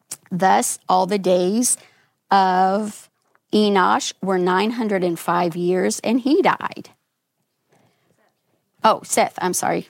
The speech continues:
I skipped one. Nine hundred and twelve years, and he died. When Enosh had lived ninety years, he fathered Kenan.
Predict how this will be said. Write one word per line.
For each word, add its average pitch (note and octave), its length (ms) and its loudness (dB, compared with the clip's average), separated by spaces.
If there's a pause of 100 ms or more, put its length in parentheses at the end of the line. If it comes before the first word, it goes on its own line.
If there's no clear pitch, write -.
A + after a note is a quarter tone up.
(120)
I F3 80 -2
skipped - 340 -6
one. - 220 -10 (880)
Nine G#3+ 340 2
hundred G#3 220 -4
and F3+ 120 -4
twelve F3+ 280 -2
years, F3+ 240 -2
and E3+ 100 -2
he A3 220 -2
died. - 460 -8 (600)
When G3+ 280 0
Enosh B3 680 2
had F#3+ 160 -2
lived F3+ 320 -2 (100)
ninety G#3 540 0
years, F#3 500 -4
he G#3+ 240 -4
fathered F3+ 600 -2
Kenan. B3+ 580 -4